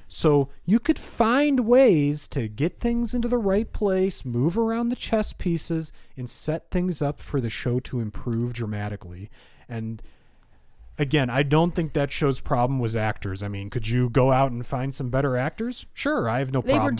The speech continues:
Speaker 2: doing
Speaker 1: that.
Speaker 2: the best with what they were given.
Speaker 1: You know,
Speaker 2: Thousand percent.
Speaker 1: I, I, look, I just want, like,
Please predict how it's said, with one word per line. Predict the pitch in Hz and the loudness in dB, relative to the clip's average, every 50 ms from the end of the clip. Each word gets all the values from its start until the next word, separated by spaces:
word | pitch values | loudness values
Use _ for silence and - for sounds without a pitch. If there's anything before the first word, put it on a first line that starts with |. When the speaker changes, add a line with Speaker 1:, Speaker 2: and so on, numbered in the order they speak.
| 277 302 311 | 0 0 0
Speaker 2:
doing | 339 339 320 311 | 0 0 2 0
Speaker 1:
that. | 320 | 0
Speaker 2:
the | 302 | 0
best | 220 208 226 233 240 - - - 233 | 0 0 0 0 0 -4 -6 -4 -4
with | 214 - - | -4 -4 -4
what | 202 190 - - | -6 -6 -6 -8
they | 196 180 | -10 -10
were | 160 175 170 | -10 -10 -12
given. | 151 - - - - - - 175 - - | -12 -14 -18 -18 -18 -20 -20 -18 -10 -4
Speaker 1:
You | 139 139 | -2 0
know, | 135 123 | 2 2
Speaker 2:
Thousand | 220 220 220 226 - 113 110 | 2 4 4 2 2 2 2
percent. | - - - - - - - | 0 0 -2 -2 -6 -8 -6
Speaker 1:
I, | 135 143 | -4 -4
I, | 151 | 0
look, | 160 160 143 131 - - | 2 2 2 2 2 0
I | - 156 165 | 2 2 2
just | 147 156 202 208 - - | 4 2 2 2 2 0
want, | 247 233 220 180 | 0 0 0 2
like, | 190 180 170 165 160 - - | 2 2 2 2 0 -2 -6